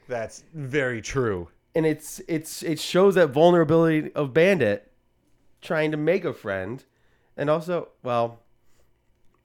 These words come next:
Speaker 2: this is on me. Pom Pom was introduced in Seesaw. And, right? Is that where she's introduced?
Speaker 1: I believe so. I think she's kind of a
Speaker 2: Small but hardy
Speaker 1: one-shot
Speaker 2: breed.
Speaker 1: Yeah.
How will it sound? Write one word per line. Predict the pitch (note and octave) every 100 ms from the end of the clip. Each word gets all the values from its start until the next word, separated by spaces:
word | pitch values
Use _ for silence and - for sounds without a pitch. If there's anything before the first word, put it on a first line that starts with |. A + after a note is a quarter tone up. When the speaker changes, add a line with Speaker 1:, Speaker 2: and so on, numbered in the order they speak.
| _ - _ _ _
Speaker 2:
this | G2
is | F2+
on | G2 F#2
me. | A2+ G#2 F2 - _ _ - - - - _ _ _ _ _ _ _ _ _ _ _ _ _ _ _ _ _
Pom | - B2 A#2+
Pom | A2 G2+
was | G2+ F#2+
introduced | G#2 F#2+ F#2 A2+ F#2+ - -
in | - F#2
Seesaw. | - F2+ - E2+ F2 F2 _ - _ _ _ _ _ _ _ _ _ _ _ _ _ _ _ _ _ -
And, | F#2 E2+ F2 F2 F2 F2+ F2+ - _ _ _ _ _ _ _
right? | C#3+ D#4+ -
Is | B2
that | E3+
where | A3
she's | A3+
introduced? | A#3 A#3+ A#3 C4+
Speaker 1:
I | A2+
believe | - G#2 A4
so. | - F#2
I | A2
think | F#4
she's | - C3 - -
kind | F3 F#3
of |
a | B2 A2
Speaker 2:
Small | G#2 D3 D#3
but | C#3+
hardy | D3+ D3
Speaker 1:
one-shot | D#3 C#3+ A#2+
Speaker 2:
breed. | C#3+ -
Speaker 1:
Yeah. | - C4+ G#3